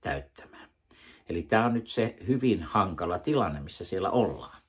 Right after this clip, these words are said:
Eli Israelin on vaikea kasvojaan menettämättä ja omaa turvallisuuttaan vaarantamatta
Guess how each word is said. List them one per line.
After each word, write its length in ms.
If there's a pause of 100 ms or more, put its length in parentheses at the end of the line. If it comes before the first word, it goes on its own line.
(520)
Eli 200
Israelin 480
on 160
vaikea 720 (340)
kasvojaan 680
menettämättä 960
ja 140
omaa 360
turvallisuuttaan 1080
vaarantamatta 1040